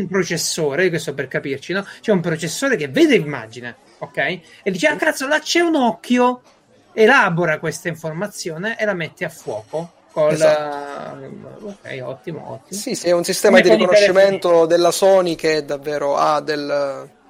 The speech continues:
Speaker 2: dell'inimmaginabile, ma come
Speaker 1: Sì.
Speaker 2: vi dicevo tante puntate fa, quando la vidi per la prima volta,
Speaker 1: Fu amore.
Speaker 2: ehm, da un al-, da un altro collega, io ho detto, "Ok, voglio questa macchina perché fa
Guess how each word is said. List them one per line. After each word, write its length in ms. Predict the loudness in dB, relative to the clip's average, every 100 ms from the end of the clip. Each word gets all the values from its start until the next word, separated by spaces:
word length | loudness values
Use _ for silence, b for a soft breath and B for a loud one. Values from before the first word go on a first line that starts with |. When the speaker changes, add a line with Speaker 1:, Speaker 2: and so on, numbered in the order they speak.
| _
Speaker 2:
dell'inimmaginabile, 1120 | -2 0 0 -2 -2 -2 -2 -4 -6 -6 -2
ma 140 | 2 4
come 120 | 6
Speaker 1:
Sì. 40 | 4
Speaker 2:
vi 40 |
dicevo 480 | 4 4 6 6 6
tante 300 | 6 6 4
puntate 420 | 0 2 2 2 4
fa, 360 | 4 4 0
quando 260 | -2 -2 0
la 100 | 0
vidi 220 | 0 -2
per 120 | -2
la 80 | -2
prima 200 | 0 0
volta, 420 | 0 -2 -4 -8 -8 B B B
Speaker 1:
Fu 120 | -2
amore. 380 | -2 0 -2 -6
Speaker 2:
ehm, 140 | -10 -4
da 180 | 2 4
un 120 | 4
al-, 160 | 4
da 100 | 4
un 160 | 2 2
altro 280 | 0 2 4
collega, 500 | 6 6 4 4 2
io 120 | 2
ho 40 |
detto, 300 | -2 -6 -4
"Ok, 480 | -2 -2 -2 -2 -4
voglio 420 | 0 2 4 2 -4
questa 280 | -4 -2
macchina 380 | 0 -2 -4 -6
perché 300 | -4 -4 -4
fa 440 | 0 2 2 0